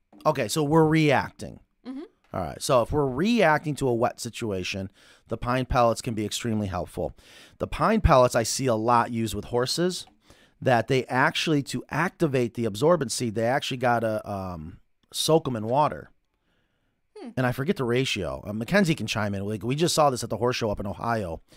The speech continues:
Speaker 1: and I couldn't believe it. But I couldn't believe how absorbent they become.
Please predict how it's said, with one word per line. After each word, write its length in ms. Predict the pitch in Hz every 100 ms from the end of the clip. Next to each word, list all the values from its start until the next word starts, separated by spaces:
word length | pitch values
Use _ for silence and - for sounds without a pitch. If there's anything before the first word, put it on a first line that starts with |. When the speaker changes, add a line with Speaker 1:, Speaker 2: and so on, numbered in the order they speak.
| - -
Speaker 1:
and 80 | -
I 60 | 127
couldn't 160 | 214
believe 340 | 143 104 226 139
it. 160 | 87 - -
But 100 | 139
I 80 |
couldn't 160 | - 185
believe 220 | 147 160
how 180 | 113 135
absorbent 480 | 110 120 160 139 107
they 160 | 113
become. 600 | 98 104 - 147 117 78